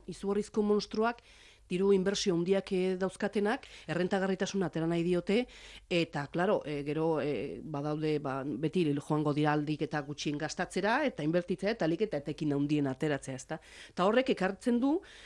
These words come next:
ondorio, eh, teknikoak eta, eta humanoak ere bai, ez? Estresa,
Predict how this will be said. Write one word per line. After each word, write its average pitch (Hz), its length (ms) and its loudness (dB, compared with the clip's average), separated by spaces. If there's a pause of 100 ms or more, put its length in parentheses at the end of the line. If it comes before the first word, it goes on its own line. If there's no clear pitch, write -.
ondorio, 233 680 2
eh, 165 60 -6
teknikoak 208 720 0 (100)
eta, 147 720 -4
eta 147 460 -14
humanoak 175 540 0
ere 147 120 -6
bai, 208 260 -2
ez? 262 200 -4
Estresa, 269 760 -2